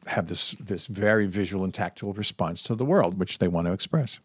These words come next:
But the one that, the piece of res-, part of that research that I use a lot is they also have what's called a low fear response to novelty. When you show them something in a scanner they've never seen before,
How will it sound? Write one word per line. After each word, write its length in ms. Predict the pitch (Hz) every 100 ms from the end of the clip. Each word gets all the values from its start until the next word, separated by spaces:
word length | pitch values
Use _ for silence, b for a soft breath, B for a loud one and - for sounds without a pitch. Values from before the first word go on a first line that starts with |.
| _ _
But 100 | -
the 80 | 123
one 140 | 151 180
that, 220 | 131 123
the 140 | 127 127
piece 180 | 143 139
of 60 |
res-, 160 | 131 120
part 300 | - 139 123
of 80 | 113
that 140 | 110
research 340 | 110 104 107 -
that 100 | 110
I 80 |
use 180 | 151 127
a 60 | 107
lot 200 | 98 98
is 140 | 101
they 120 | 113
also 220 | 123 160 139
have 160 | 120
what's 120 | 113
called 240 | - 117 104
a 60 |
low 280 | 107 110 117
fear 260 | 113 127 113
response 520 | 107 - 107 98 95
to 140 | -
novelty. 560 | 101 110 117 - - 123
When 160 | 120 104
you 80 |
show 200 | 101 131
them 120 | 123 117
something 360 | 120 107 113
in 80 | 104
a 40 |
scanner 360 | 98 - 113 104
they've 200 | 95 92
never 220 | 95 95
seen 280 | - 147 135
before, 480 | 98 - 92 98